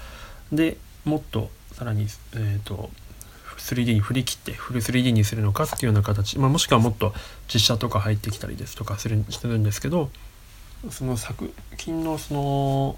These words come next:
どういうような映像表現をするかっていうところをまず決めて、それによってワークフローをとと-、あの、決めていくんですけど、まあ、もちろんご想像の通り、いろんな素材が混じれば混じるほどワークフローは複雑になっていくので、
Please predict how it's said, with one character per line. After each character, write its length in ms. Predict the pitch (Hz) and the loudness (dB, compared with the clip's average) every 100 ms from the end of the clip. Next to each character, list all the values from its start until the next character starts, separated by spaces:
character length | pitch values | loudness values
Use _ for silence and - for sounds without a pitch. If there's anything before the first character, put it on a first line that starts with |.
| - 139 | -8 -6
ど 220 | 131 175 | -4 -2
う 40 | |
い 40 | 139 | 2
う 20 | |
よ 120 | 113 | 4
う 20 | |
な 180 | 107 107 | 4 6
映 120 | 113 | 4
像 100 | 117 | 2
表 180 | 117 107 | 0 2
現 240 | 120 104 | 4 4
を 20 | 98 | 2
す 140 | 113 | -2
る 80 | 117 | -2
か 120 | 104 | -2
っ 40 | |
て 120 | 101 113 | -2 -4
い 20 | |
う 40 | |
と 100 | 110 | -4
こ 100 | 107 | -2
ろ 60 | 107 | 0
を 20 | |
ま 100 | 113 | 0
ず 140 | 104 | 0
決 180 | 113 - | -4 -6
め 140 | 123 120 | -6 -4
て、 320 | 165 147 107 - - - - - - | -2 -2 -4 -10 -16 -16 -16 -16 -4
そ 140 | 190 | 2
れ 80 | 196 | 6
に 100 | 190 | 6
よ 120 | 185 | 4
っ 40 | |
て 180 | - 165 | 2 2
ワ 180 | 151 147 | 2 2
ー 40 | |
ク 80 | - | -2
フ 120 | - | -2
ロ 100 | 135 | 2
ー 20 | 113 98 92 | 4 4 2
を 60 | |
と 120 | - 110 | -4 -4
と-、 180 | 107 107 | -2 0
あ 60 | 107 | 2
の、 240 | 101 98 98 | 2 2 -2
決 100 | 113 | 0
め 100 | 107 | 2
て 120 | 104 | 4
い 60 | 104 | 2
く 80 | 104 | 4
ん 80 | |
で 100 | 104 | 2
す 80 | 104 | 0
け 80 | 110 | -4
ど、 260 | 120 117 107 - - - - - - - | -2 -2 -4 -8 -14 -14 -16 -18 -18 -4
ま 100 | 139 | 0
あ、 20 | |
も 140 | 139 147 | 0 2
ち 140 | 196 | 4
ろ 140 | 170 127 | 4 4
ん 160 | 104 - | 2 -2
ご 100 | 131 | -4
想 140 | 113 120 | -2 0
像 260 | 131 131 | 2 2
の 40 | 120 | 2
通 200 | 139 117 | 4 6
り、 200 | 104 101 - - - - | 4 0 -8 -16 -14 -2
い 100 | 120 | 2
ろ 140 | 139 | 2
ん 100 | 147 | 2
な 100 | 147 | 0
素 140 | 139 139 | 2 2
材 260 | 135 131 | 2 2
が 280 | 127 127 127 - - - - | 4 4 2 -4 -16 -16 -6
混 120 | 127 123 | 0 2
じ 120 | 131 | 6
れ 100 | 110 | 6
ば 120 | 98 | 6
混 140 | 101 104 | 8 8
じ 120 | 117 | 8
る 80 | 104 | 4
ほ 140 | 110 | 2
ど 220 | - - | -4 0
ワ 140 | 110 107 | 2 2
ー 20 | |
ク 80 | - | 2
フ 140 | 117 | -2
ロ 80 | 113 | 0
ー 20 | |
は 60 | 101 | -2
複 180 | - | 0
雑 200 | 113 110 113 | 0 0 0
に 80 | 117 | 0
な 80 | |
っ 20 | 110 | 0
て 180 | - | 0
い 60 | 101 | 0
く 140 | 104 | 2
の 140 | 101 98 | 2 6
で、 340 | 117 110 101 | 6 6 6